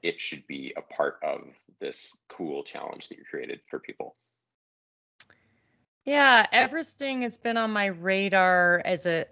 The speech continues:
Speaker 2: bike challenge and foot challenge, I don't know, for maybe five years or so. I'd sort of hear someone was doing something or someone was going for a record, but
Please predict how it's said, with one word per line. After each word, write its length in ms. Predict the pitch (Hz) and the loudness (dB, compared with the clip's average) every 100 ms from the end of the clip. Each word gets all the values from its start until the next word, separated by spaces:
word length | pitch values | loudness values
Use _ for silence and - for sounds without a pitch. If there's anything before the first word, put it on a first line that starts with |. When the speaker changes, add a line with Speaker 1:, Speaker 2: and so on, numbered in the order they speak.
| - | -2
Speaker 2:
bike 300 | 156 175 - | 0 0 -6
challenge 880 | - 170 165 165 160 160 - - - _ _ - - _ _ _ | -4 -2 -2 -2 -4 -6 -8 -8 -14 _ _ -20 -20 _ _ _
and 380 | 170 165 160 - | -2 -2 -2 -8
foot 260 | - - | -2 -2
challenge, 680 | - 185 165 165 165 165 - - | 2 4 4 4 0 -2 -4 -8
I 140 | 180 190 | -10 -10
don't 320 | 175 170 165 | -12 -16 -14
know, 60 | 156 | -14
for 420 | - 214 202 196 - - - | -2 2 2 0 -10 -20 -4
maybe 300 | 240 277 277 | 2 6 6
five 400 | 233 - 165 165 | 4 6 6 6
years 200 | 165 160 | 2 -2
or 60 | 160 | -4
so. 320 | - 175 175 | -2 2 4
I'd 160 | 170 170 | 2 0
sort 180 | 208 | -2
of 140 | 185 - - | -2 -4 -18
hear 340 | - 208 185 180 | -4 2 2 2
someone 640 | - 180 175 175 175 170 | 0 2 2 2 0 0
was 180 | 175 - | -2 0
doing 300 | 180 180 170 | 2 2 2
something 500 | - 170 160 170 165 | 4 2 2 0 0
or 80 | |
someone 320 | 151 - 180 170 | 0 0 0 -2
was 120 | 165 | 0
going 200 | 175 170 | 0 0
for 240 | - 170 | 4 6
a 40 | 170 | 8
record, 600 | 170 - 170 160 165 151 | 6 6 2 4 2 2
but 300 | 165 156 | 2 2